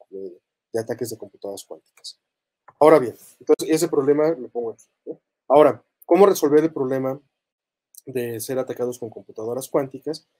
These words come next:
Existen varios caminos que seguir, pero el principal es cambiar los protocolos, bueno, una, proteger los datos hoy para que no me los roben, ¿no? Pero en algún momento que ya existan computadoras cuánticas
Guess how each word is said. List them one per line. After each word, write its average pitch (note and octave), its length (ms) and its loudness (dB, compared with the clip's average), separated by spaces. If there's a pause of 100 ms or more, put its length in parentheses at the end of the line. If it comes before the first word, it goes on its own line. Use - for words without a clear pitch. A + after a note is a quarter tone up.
(240)
Existen G#3 560 2 (380)
varios D#3 300 2
caminos C3 380 -6
que - 100 -12
seguir, A#2+ 320 -12
pero A#2 120 -8
el A2+ 60 -18
principal D#3 580 -4
es F#3 300 -4 (400)
cambiar C#3+ 640 0
los B2+ 160 -8
protocolos, C#3+ 1000 -6
bueno, - 180 -8
una, F3+ 200 0
proteger B2 360 -10
los B2 160 -8
datos A#2 380 -10
hoy C#3+ 240 -2
para G#2+ 200 -10
que - 100 -20
no A2 80 -16
me A2 80 -12
los - 140 -20
roben, F#2+ 260 -18
¿no? F2+ 60 -20 (560)
Pero C#3 380 -2 (100)
en C#3+ 160 -6
algún E3 200 0
momento F3+ 420 4
que - 100 -6
ya C3 60 -4
existan D3 320 -6
computadoras B2 560 -8
cuánticas A#2+ 580 -12